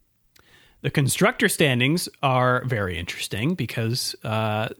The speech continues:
Red Bull is not on top there. Mercedes is with four hundred and thirty-three and a half points. Red Bull's got three hundred and ninety-seven and a half. McLaren's in third with two hundred and forty. Ferrari's got two hundred and thirty-two point five.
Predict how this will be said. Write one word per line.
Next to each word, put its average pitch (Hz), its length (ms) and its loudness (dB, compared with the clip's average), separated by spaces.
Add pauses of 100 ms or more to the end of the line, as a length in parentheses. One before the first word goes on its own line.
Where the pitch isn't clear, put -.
Red 151 220 4
Bull 147 160 6
is 143 120 4
not 196 360 4
on 117 220 -2
top 107 260 -2
there. 135 260 4
Mercedes 160 540 4
is 156 280 2
with 127 200 2
four 127 260 2
hundred 117 260 0
and 107 120 -4
thirty-three 131 500 2
and 107 120 -4
a 98 40 -2
half 92 280 -4
points. - 440 0 (340)
Red 160 160 4
Bull's 156 220 4
got 147 280 4 (220)
three 170 360 4
hundred 170 300 6
and 147 100 4
ninety-seven 147 800 4
and 98 160 -2
a 92 40 -4
half. 190 460 -4 (540)
McLaren's 165 520 4
in 147 120 6
third 156 300 4
with 135 140 0
two 156 320 4
hundred 139 260 4
and 117 100 -2
forty. 285 460 2 (160)
Ferrari's 160 520 6
got 147 300 2
two 170 220 4
hundred 147 220 4
and 131 120 2
thirty-two 147 600 4
point 131 300 2
five. 277 600 2